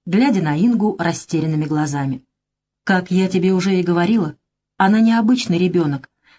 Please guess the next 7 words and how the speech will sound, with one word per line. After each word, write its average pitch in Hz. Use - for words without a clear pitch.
наделенный 202
особыми 226
способностями, 151
силой. 151
Эти 285
ее 240
способности 220